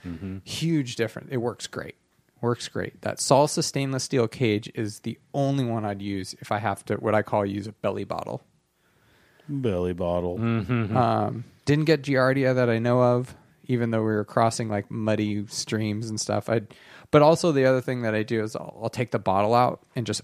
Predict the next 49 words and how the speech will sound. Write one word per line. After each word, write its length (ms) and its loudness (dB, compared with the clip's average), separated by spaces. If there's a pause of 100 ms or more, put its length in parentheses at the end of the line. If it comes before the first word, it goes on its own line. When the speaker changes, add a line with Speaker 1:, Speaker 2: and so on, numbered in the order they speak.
Speaker 2:
unscrew 460 -2
the 80 -4
cap 380 2
and 120 -6
drink 220 -2
out 100 0
of 60 -4
the 60 -2
bottle 360 -8
and 120 -10
screw 200 -6
the 80 -6
Speaker 3:
Yeah. 140 -4
Speaker 2:
cap 160 -10
back 260 -12
on. 240 -12 (320)
I 60 0
just 140 2
Speaker 3:
How 80 4
Speaker 2:
won't 140 -10
use 260 -4
the 140 -4 (120)
bite 200 -6
nipple. 320 -8 (140)
Speaker 3:
How 160 4
was 100 4
the 120 -4 (140)
Firebird 580 -6
twenty-nine 420 -4
on 80 -4
descents? 520 -10 (640)
Speaker 2:
Good. 180 8
It 120 4
felt 220 4
su-, 320 -2
it 160 -4
felt 240 4 (160)
really 260 4
planted. 840 -6 (320)
Um, 560 -4 (880)
the, 360 2
the 120 2
rear 160 4
suspension 600 -2
felt, 380 2 (1000)
you 100 2
know, 140 6
it 40 6
was 120 4